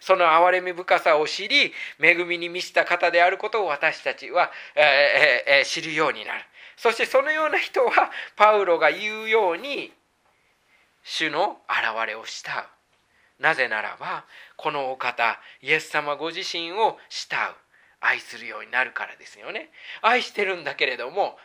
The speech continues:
あ、もうこれ完全ではなくて、もうその愛は、ね、深まっていきますよね。ね、それがもう、なんでしょうね、説明難しいんだけれども、本当にその愛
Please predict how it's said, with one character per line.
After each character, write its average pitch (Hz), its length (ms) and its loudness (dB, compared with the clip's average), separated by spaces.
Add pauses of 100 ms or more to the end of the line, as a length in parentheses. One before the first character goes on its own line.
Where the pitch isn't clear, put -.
あ、 160 80 -2
も 160 120 -6
う - 20 -12
こ 170 80 -2
れ 180 160 -2
完 175 280 -2
全 170 240 -6
で - 100 0
は 135 120 4
な 117 120 -6
く 147 120 -14
て、 143 260 -2 (180)
も 165 60 -8
う - 40 -10
そ 180 120 -2
の 175 200 0
愛 175 260 4
は、 143 280 4 (260)
ね、 208 160 2
深 - 260 -6
ま 294 120 6
っ 302 80 0
て 247 80 -8
い 208 80 -12
き 226 100 -8
ま 233 140 2
す 165 120 -10
よ 117 140 -6
ね。 113 240 -2 (580)
ね、 262 360 0
そ - 160 2
れ 190 100 4
が 180 140 4
も 175 280 0 (320)
う、 185 180 -16
な 240 140 4
ん 277 40 0
で 381 80 0
し 190 80 2
ょ 135 60 2
う - 40 0
ね、 147 120 2 (300)
説 - 240 -8
明 247 160 2
難 240 120 -8 (180)
し 254 100 -8
い 220 40 -10
ん - 20 -6
だ 156 80 0
け 160 120 0
れ 127 120 -2
ど 123 100 -4
も、 151 140 -4
本 247 260 0
当 233 100 2
に 214 120 -4
そ 196 100 -2
の 170 120 0
愛 151 120 -6